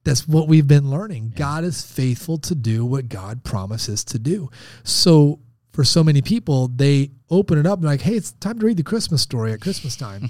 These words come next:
Speaker 2: <laughs>
Speaker 1: And they just, they go past
Speaker 2: Yeah.
Speaker 1: that part. They start at, you know, Mary and Joseph and, you know, and the, and the whole story
Speaker 2: Yeah.
Speaker 1: so that they can read the Nativity, or they go to Luke chapter one and two.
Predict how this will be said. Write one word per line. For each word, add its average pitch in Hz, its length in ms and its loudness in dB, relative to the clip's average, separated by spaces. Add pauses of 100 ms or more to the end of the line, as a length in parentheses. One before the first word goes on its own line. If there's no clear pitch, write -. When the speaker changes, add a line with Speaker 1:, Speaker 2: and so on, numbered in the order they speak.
(120)
Speaker 2:
<laughs> 117 500 -14
Speaker 1:
And 160 240 0
they 156 160 8
just, 156 360 4
they 151 120 -2
go 165 140 0
past 226 440 -4 (340)
Speaker 2:
Yeah. 92 140 -4
Speaker 1:
that 95 100 -10
part. 107 280 -10 (180)
They 151 140 4
start 185 400 4
at, 160 240 -2
you 139 120 -4
know, 123 260 -6 (220)
Mary 180 440 2
and 139 120 -2
Joseph 190 800 0
and, 117 220 -8
you 123 100 0
know, 113 240 -4 (240)
and 143 140 0
the, 143 100 -2
and 139 140 0
the 131 80 2
whole 185 180 6
story 196 480 0
Speaker 2:
Yeah. 185 60 -2
Speaker 1:
so 92 120 -4
that 135 80 -6
they 165 120 -2
can 165 160 -4
read 175 200 6
the 151 80 4
Nativity, 185 540 2
or 165 60 4
they 135 120 4
go 156 140 6
to 151 80 6
Luke 160 320 8
chapter 170 340 0
one 175 220 4
and 151 160 2
two. 196 300 4